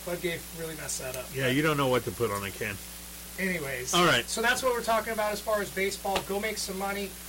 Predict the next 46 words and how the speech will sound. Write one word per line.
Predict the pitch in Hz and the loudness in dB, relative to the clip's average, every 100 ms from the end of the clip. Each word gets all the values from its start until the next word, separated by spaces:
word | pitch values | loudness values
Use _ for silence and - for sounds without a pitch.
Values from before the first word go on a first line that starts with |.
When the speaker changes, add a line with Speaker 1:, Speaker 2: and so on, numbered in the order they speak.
| - | -6
Speaker 1:
Teams | 202 196 | -4 -2
that | 196 | -2
are | 185 | -2
playing | 202 202 | -2 -2
for | 185 190 | -2 -4
something, | - 185 175 196 185 - - - | -4 -4 -4 -4 -4 -6 -12 -12
especially | - 208 185 202 | -4 0 0 0
if | 180 | -2
they're | 175 | -2
facing | 185 170 160 | -4 -4 -6
a | |
triple | 151 151 151 143 | -8 -8 -8 -8
A | 131 | -6
guy. | 123 120 - - - | -6 -8 -10 -14 -4
Speaker 2:
There | 123 117 | 2 4
you | 113 | 4
go. | 107 95 - - - | 2 0 -6 -14 -2
All | 160 | 4
right, | 170 156 165 | 6 4 2
now | 151 160 | 4 4
we | 156 | 6
gotta | 151 143 | 4 4
switch | - 160 139 - | 2 0 0 -4
to | - 156 | 0 2
the | 131 131 135 | 4 2 2
N | 147 | 2
F | 135 135 | 2 2
L, | 143 139 135 | 2 2 2
and | 135 | 0
I | 127 | 0
know | 131 135 | 2 2
Stiffy | - - 143 139 | 0 0 0 0
B's | 110 139 127 110 | 0 2 2 0
wants | 117 123 120 - | -2 -2 -2 -2
to | |
go | 127 | -2
on | 139 131 | -2 0
a | 131 | 2
rant. | 131 143 127 - - - - - - - - | 4 4 2 -2 -10 -12 -12 -12 -12 -12 -2
Let's | 143 127 | 0 2
hear | - 151 139 | 4 6 6
it. | 127 - - | 2 -4 -2
Speaker 1:
All | 190 | 2
right, | 180 160 | 2 2
so | - 175 | 0 -2
my, | 185 226 | 0 0